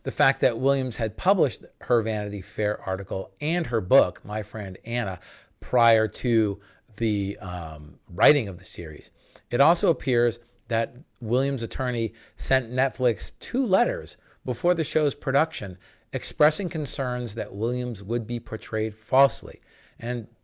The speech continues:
based on the complaint, it <laughs> seems like, uh, Williams' concern was, uh, well-founded, but it also seems like Netflix was on notice.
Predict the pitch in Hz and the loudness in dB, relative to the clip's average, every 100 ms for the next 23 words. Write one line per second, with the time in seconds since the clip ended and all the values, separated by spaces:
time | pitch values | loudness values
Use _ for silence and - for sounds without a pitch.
0 | _ - 147 165 - - 143 139 135 120 | _ 2 4 4 -2 -2 0 0 0 -2
1 | 113 110 101 147 120 110 - 95 - - | -2 -4 -4 -2 0 -2 -10 -16 -4 4
2 | 196 127 - 190 - - - - 110 - | 6 6 6 4 2 -4 -14 -12 -6 0
3 | 175 - - - 127 135 127 160 143 - | 0 0 -18 -2 4 6 6 4 2 -2
4 | 139 120 - 160 147 139 123 127 117 107 | -4 -4 -2 0 2 0 4 6 6 4
5 | 113 110 104 98 - _ _ _ 113 127 | 2 2 2 0 -4 _ _ _ 2 2
6 | - 135 110 87 101 117 120 127 127 113 | 2 0 0 -2 -6 0 2 2 0 -4
7 | - 117 101 104 104 123 143 - 104 113 | -6 -6 -4 -4 -4 -4 -4 -4 -8 -4
8 | 110 120 123 117 196 - - | -2 -2 -2 -2 -2 -4 -16